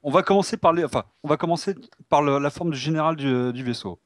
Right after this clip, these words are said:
À l'avant, vous trouvez l'avant, donc, qui sera en été l'Explorer, qui sera un petit vaisseau, enfin, qui est assez blindé apparemment, et qui pourra se détacher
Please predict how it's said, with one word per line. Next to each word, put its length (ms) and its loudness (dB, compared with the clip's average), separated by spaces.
À 80 6
l'avant, 360 2
vous 100 -10
trouvez 220 -8
l'avant, 360 -4
donc, 280 -2
qui 140 -10
sera 520 2
en 140 -2
été 360 -2
l'Explorer, 680 0
qui 120 -16
sera 240 -2
un 60 0
petit 300 -6
vaisseau, 300 -6
enfin, 260 -4
qui 180 -2
est 180 2
assez 280 -2
blindé 280 2
apparemment, 500 -2
et 120 2
qui 160 -12
pourra 360 4
se 120 -10
détacher 580 2